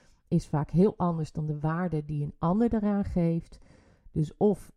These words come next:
neem genoegen met, eh, wat iemand ervoor wil geven, ook al ben jij het er niet mee eens,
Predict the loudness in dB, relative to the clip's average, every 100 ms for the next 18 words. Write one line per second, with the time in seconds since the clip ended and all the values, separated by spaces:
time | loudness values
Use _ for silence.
0 | _ 2 4 6 4 4 2 2 0 0
1 | -4 -2 0 0 -4 -20 _ _ -4 -4
2 | -4 -4 -2 -2 0 -2 -2 -6 -6 -2
3 | 0 0 0 0 0 0 -2 -4 -4 -2
4 | 0 2 0 -2 -8 -4 -2 0 -2 -6